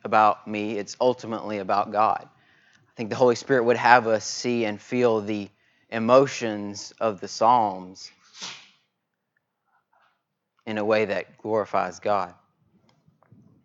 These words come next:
But it is ultimately about God. So before we dive into Psalm one thirty-nine this morning, I would just have you listen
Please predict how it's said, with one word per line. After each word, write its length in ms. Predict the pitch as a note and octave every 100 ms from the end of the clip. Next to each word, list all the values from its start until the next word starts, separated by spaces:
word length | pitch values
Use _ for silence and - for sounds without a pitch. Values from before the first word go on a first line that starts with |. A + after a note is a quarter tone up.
| _ _ _ _ _ _ _
But 220 | A2 C3+
it 120 | C3+
is 340 | C3 D#3 C3 - _ - -
ultimately 1000 | B2 B2+ B2+ A2+ F#2+ G#2 F#2 _ G#2 G#2
about 280 | G2 G2+ G#2
God. 400 | A2+ A2+ G#2 G2+
So 320 | A#2 A2 G#2 _ _ _ _ _ - - _ _ _ -
before 320 | C3 B2+ E3+
we 140 | D#3+ C#3
dive 300 | C#3 C3+ C3
into 180 | B2+
Psalm 360 | A2+ - C3 B2
one 180 | B2 A#2+
thirty-nine 540 | B2 A2+ A2 A#2 B2
this 200 | A2+ -
morning, 420 | A2+ A2+ A2+ G#2+ -
I 340 | A2 G#2+ G#2+ - _ _ _ _ _ -
would 240 | G#2 A2+
just 180 | A2+ -
have 180 | A#2+ A#2
you 120 | A2+
listen 680 | A2+ B2+ - A#2+ A2 A2